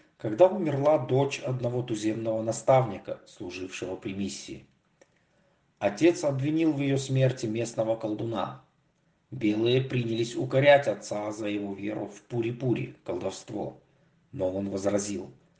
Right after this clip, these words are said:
«Вы белые и не понимаете колдовства Новой Гвинеи.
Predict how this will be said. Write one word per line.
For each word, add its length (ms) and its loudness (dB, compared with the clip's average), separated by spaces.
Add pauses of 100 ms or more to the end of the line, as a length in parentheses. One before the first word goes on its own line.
(340)
«Вы 240 4
белые 560 4
и 160 -12
не 160 -4
понимаете 640 4
колдовства 680 -2
Новой 320 -2
Гвинеи. 640 -4